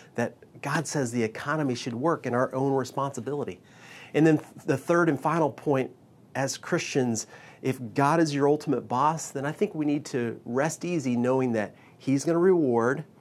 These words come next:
and he's gonna punish injustices. Look what he says in verse eight, "Knowing that whatever good anyone does, this he will receive back from the Lord, whether he's a bondservant or is f-, free."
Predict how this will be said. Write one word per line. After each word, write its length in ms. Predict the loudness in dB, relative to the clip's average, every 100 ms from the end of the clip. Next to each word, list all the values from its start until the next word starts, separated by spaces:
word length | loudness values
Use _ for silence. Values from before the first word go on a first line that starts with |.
| -20 -20 -14
and 160 | -10 -6
he's 220 | -6 -4
gonna 220 | -2 -4
punish 500 | -4 -2 2 2 2
injustices. 920 | 0 2 2 0 -6 -6 -6 -6 -8 -12 -20 -20 -20 -20 -6
Look 100 | 0
what 80 | 4
he 80 | 4
says 260 | 4 4
in 100 | 4
verse 280 | 4 2 4
eight, 180 | 4 4
"Knowing 560 | 4 4 6 8 6 6
that 200 | 2 0
whatever 540 | 2 4 4 4 2
good 360 | 0 2 6 8
anyone 400 | 8 8 6 4
does, 560 | 6 6 4 2 -6 -12 -20 -20 -20 -20 -20 -20 -20 -12
this 320 | 0 2 2
he 140 | 4 4
will 160 | 6
receive 540 | 4 4 0 0 0 0
back 260 | 0 0
from 180 | -2 0
the 60 | 2
Lord, 460 | 2 2 0 -2 -8 -20 -20 -16 -4
whether 240 | 0 2
he's 140 | 2
a 40 | 0
bondservant 880 | 0 2 2 0 0 0 0 -2 -6 -14 -20 -8
or 180 | -4 -4
is 140 | -8
f-, 220 | -14 -18 -20 -14
free." 380 | -8 -6 -6